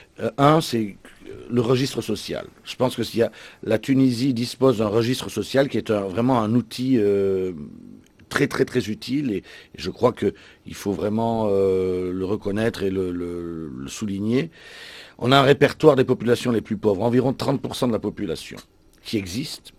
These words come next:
qui a été utilisée l'année dernière pour très rapidement, euh, fournir une aide à près de un million de, de foyers, enfin neuf cent mille exactement, et qui est disponible à la fois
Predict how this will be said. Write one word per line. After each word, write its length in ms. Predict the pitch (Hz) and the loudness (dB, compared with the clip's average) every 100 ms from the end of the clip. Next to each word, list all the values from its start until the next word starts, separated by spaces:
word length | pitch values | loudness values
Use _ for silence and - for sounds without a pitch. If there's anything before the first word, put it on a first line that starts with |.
| - | -6
qui 100 | 95 | -2
a 40 | |
été 160 | 101 117 | 0 0
utilisée 560 | 117 127 123 117 123 | 0 2 2 4 2
l'année 200 | 110 110 | 2 0
dernière 480 | 107 110 117 117 110 | 0 0 0 -2 -4
pour 360 | - 123 107 - - - _ | -2 -4 -4 -8 -20 -20 _
très 220 | - 147 | 2 4
rapidement, 720 | 131 123 123 120 120 123 110 92 - - - | 6 4 2 2 2 2 0 -4 -18 -20 -4
euh, 800 | 104 107 107 107 107 104 101 98 | 2 4 6 4 4 4 2 -2
fournir 520 | - 135 123 135 127 | -2 0 4 6 6
une 120 | 123 | 4
aide 220 | 123 127 104 | 4 4 2
à 100 | 92 | -2
près 460 | - - 110 113 | -6 -4 0 0
de 520 | 107 101 98 98 95 92 | 2 2 0 0 -2 0
un 100 | 127 | 2
million 380 | 123 117 120 117 | 2 2 2 2
de, 260 | 104 98 | 2 0
de 120 | 95 | -2
foyers, 520 | 92 - 101 107 147 - _ - - - | -6 -4 -2 0 -2 -4 _ -20 -20 -20
enfin 100 | - | -4
neuf 180 | 107 117 | -2 0
cent 200 | - 107 | 2 2
mille 180 | 123 110 | 2 2
exactement, 600 | 95 92 - 104 123 208 - - - - - _ | -2 -4 -4 -2 -2 -6 -14 -20 -20 -20 -20 _
et 180 | 131 139 | 4 4
qui 180 | - 127 | 4 0
est 40 | |
disponible 800 | 127 160 - 147 143 165 156 123 - | 2 -2 2 4 6 4 2 0 4
à 120 | 170 | 6
la 120 | 156 | 6
fois 560 | - 139 143 139 120 | 2 4 6 6 2